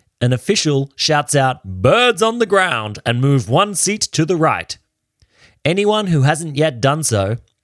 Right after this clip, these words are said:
places the cage they've been holding in front of a seat, bids their charges farewell, and moves down the line. A minute later,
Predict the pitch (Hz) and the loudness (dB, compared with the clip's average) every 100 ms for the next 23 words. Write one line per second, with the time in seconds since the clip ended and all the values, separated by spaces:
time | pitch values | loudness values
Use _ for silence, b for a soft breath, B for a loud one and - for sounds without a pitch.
0 | _ 139 156 175 127 131 - 156 185 151 | _ -2 -2 -2 -2 -4 0 0 0 -2
1 | 170 175 147 117 117 120 113 104 - 156 | -2 0 0 0 0 -2 -4 -6 -2 -2
2 | 160 117 107 - 101 101 - _ _ - | -2 -4 -2 -2 -4 -6 -12 _ _ -10
3 | 104 165 175 147 160 147 151 151 170 156 | -2 -2 0 -2 -2 0 0 0 0 -4
4 | - 147 123 104 101 101 b b b - | -2 0 2 0 0 -4 b b b -4
5 | 95 98 123 143 131 - 110 98 101 101 | -2 0 2 2 0 -2 -2 -2 -2 -2
6 | 120 139 104 90 92 _ _ _ _ _ | 0 2 0 -4 -12 _ _ _ _ _
7 | _ b b 123 170 214 - 151 156 156 | _ b b 0 2 0 0 0 2 -2